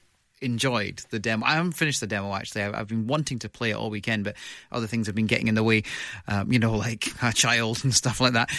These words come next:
Um, and, um, it's, I played it up to probably the first half an hour, forty minutes, and I'm just absolutely desperate to play the next bit. And I think, I think I'm probably gonna end up wanting to buy this, because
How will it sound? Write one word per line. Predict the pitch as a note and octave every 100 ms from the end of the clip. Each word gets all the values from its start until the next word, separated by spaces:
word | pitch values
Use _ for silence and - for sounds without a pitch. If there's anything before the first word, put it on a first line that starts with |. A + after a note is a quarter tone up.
| - -
Um, | C#3 C#3 C#3+ C#3+
and, | D3 D3+ D3+ C#3 D#3
um, | D3 D3+ D3 -
it's, | - D#3+ - - - -
I | F3
played | E3 - F#3 G3+
it | -
up | F2 -
to | D#3 D3+ C#3+ C3+ C3+ _
probably | F#3+ F#3+ E3+
the | C#3+
first | - C3+ - -
half | C3 B2 -
an |
hour, | A#2+
forty | A2+ B2 -
minutes, | A#2 A#2+ -
and | A#2
I'm | A#2
just | - D3 - _ -
absolutely | D3 D3+ - - B2 A2 F#2+
desperate | C#3 C#3+ - -
to | B2
play | A#2
the | A2
next | B2+ - -
bit. | G#2 -
And | C3+
I | D3
think, | C#3 - A3 F#3 - - - _ _ _ _ -
I |
think | E3 - B3 A#3+
I'm | D#3+
probably | C#3 D#3+ G#3 G#3 C#3 A#2
gonna | C3
end | - D3 C#3
up | B2+
wanting | A#2+ B2+ B2 A#2
to | A2
buy | A#2+ C#3
this, | A2 G#2 - - - _ -
because | A#2+ B2 A#2 A2+ -